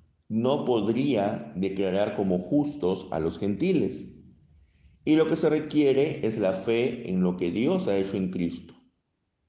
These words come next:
Ahora, el autor de Santiago ya está pensando en personas que son cristianas, que han confesado a Cristo, pero que no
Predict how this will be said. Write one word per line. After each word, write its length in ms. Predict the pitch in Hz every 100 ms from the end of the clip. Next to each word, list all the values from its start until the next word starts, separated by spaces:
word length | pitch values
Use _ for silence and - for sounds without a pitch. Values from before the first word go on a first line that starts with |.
| _ _ _ _ _ _ _ _ _ _ _ _ -
Ahora, 600 | 95 98 92 67 - - - 98
el 60 |
autor 320 | 98 101 156 190
de 80 |
Santiago 760 | 180 131 123 127 120 131 151 - 104
ya 160 | 110
está 320 | 110 113 120 120
pensando 840 | 98 92 90 110 98 95 147 -
en 180 | - 95
personas 460 | 92 92 104 110 110
que 160 | 95
son 400 | 87 - 127 135
cristianas, 920 | - 92 92 - 107 98 73 - - - _ _ _ _ _ _ _ _ _ _ _ _
que 200 | 107 104
han 200 | 131 135
confesado 720 | 127 107 - 90 - 123 127
a 140 | 123
Cristo, 720 | 147 180 220 - 127 - - - _ _ _ _ _ _ _ _ _ _ -
pero 440 | 165 160 165 165
que 140 | 123 110
no 1000 | 110 117 147 165 175 - - - -